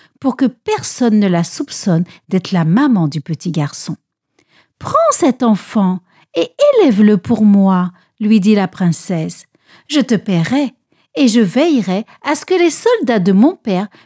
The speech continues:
ne lui fassent aucun mal. » Jochebed n'en croyait pas ses oreilles. Elle était tellement heureuse qu'elle ne savait pas si elle devait rire ou pleurer. Mais elle se réserva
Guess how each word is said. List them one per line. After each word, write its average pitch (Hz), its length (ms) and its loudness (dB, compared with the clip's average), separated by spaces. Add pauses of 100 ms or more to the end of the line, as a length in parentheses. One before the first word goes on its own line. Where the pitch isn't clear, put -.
ne 311 120 4
lui 320 180 6
fassent 330 340 -4 (220)
aucun 330 240 0
mal. » 175 440 0 (760)
Jochebed 214 640 0 (300)
n'en 320 140 4
croyait 311 420 2
pas 311 240 -2
ses 277 280 2
oreilles. 285 540 0 (480)
Elle 349 180 2
était 392 420 0
tellement 359 540 4
heureuse 247 520 2 (320)
qu'elle 415 280 0
ne 403 60 4
savait 392 360 2
pas 269 280 0 (160)
si - 160 -2
elle 370 140 2
devait 349 360 4
rire 247 580 2
ou 392 100 0
pleurer. 403 340 2 (680)
Mais 233 140 2
elle 175 200 -2
se - 180 -8
réserva 180 760 -4